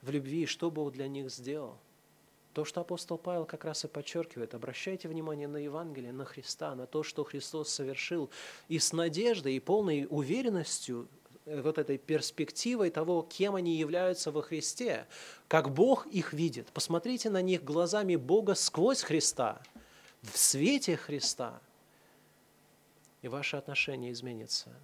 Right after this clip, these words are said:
и тон вашего общения будет совершенно другой. И только тогда,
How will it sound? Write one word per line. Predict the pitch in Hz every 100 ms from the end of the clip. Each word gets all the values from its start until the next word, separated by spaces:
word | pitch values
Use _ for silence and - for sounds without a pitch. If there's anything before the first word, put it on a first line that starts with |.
| - _
и | - 127
тон | 160 160
вашего | 135 127 - 127
общения | 127 - 156 135 120
будет | 117 117
совершенно | - 117 - 127 123
другой. | 117 117 113 117 123 - _ _ _ - - - _ - - - _ _ _ _ _ _ _ _ _ _ _ -
И | 131
только | - 170 165 151
тогда, | 143 127 107